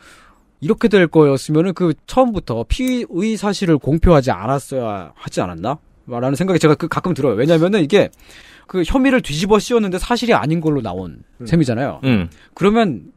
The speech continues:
Speaker 1: 그걸 주도한 누군가는 이걸 미안해해야 돼요.
Speaker 3: 책임을 져야죠.
Speaker 1: 음.
Speaker 2: 그러니까 예를 들어 모든 사람들이 이거 판결이 잘못됐다고 믿고 있는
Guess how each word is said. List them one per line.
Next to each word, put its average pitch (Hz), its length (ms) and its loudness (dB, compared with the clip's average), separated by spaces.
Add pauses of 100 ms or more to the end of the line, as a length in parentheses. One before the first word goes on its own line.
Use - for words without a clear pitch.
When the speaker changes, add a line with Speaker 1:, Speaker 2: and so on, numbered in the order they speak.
Speaker 1:
그걸 185 360 2
주도한 190 480 0
누군가는 151 460 0
이걸 127 180 -4
미안해해야 131 600 0
돼요. - 80 -20
Speaker 3:
책임을 277 280 2
져야죠. 110 340 2
Speaker 1:
음. 80 220 -4
Speaker 2:
그러니까 143 120 0
예를 147 260 2
들어 135 400 -2 (140)
모든 156 400 2
사람들이 180 520 0
이거 113 140 0
판결이 202 380 0
잘못됐다고 127 680 -2
믿고 95 340 -4
있는 95 400 -8